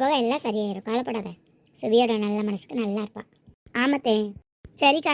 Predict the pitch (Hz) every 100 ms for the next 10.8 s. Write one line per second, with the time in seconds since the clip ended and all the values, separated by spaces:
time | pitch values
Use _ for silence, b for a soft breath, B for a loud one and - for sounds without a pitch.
0 | 277 285 311 311 349 339 294 359 359 320
1 | 311 311 277 269 - _ - 294 320 320
2 | 285 320 320 302 311 320 - - - _
3 | - 254 370 311 285 339 339 294 262 262
4 | 262 254 262 285 294 262 277 254 262 349
5 | 277 254 240 247 233 220 220 277 359 269
6 | 180 _ - _ - - 269 262 - 254
7 | - _ _ _ _ - 294 339 349 349
8 | 349 330 330 339 381 294 208 _ _ _
9 | - 302 320 311 302 - _ _ _ _
10 | - 302 349 349 359 381 339